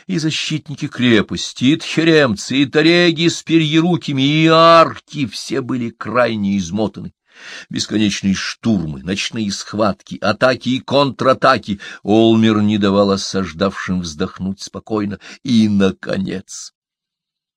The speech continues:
Очевидно, божественному Хенне надоело топтание его рати возле ненавистного Умбара,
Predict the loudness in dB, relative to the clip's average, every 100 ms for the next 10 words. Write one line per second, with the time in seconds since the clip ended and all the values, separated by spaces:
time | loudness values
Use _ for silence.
0 | _ _ _ _ _ _ -6 -4 -2 0
1 | 0 0 -2 0 2 2 4 4 4 2
2 | -2 -6 -2 0 -2 -4 2 6 6 4
3 | -2 -4 -2 0 2 2 0 -4 -4 -2
4 | 0 0 0 2 4 4 4 2 -2 -2
5 | -2 -2 -2 0 0 -2 -6 -4 -2 -2
6 | 2 4 4 2 -4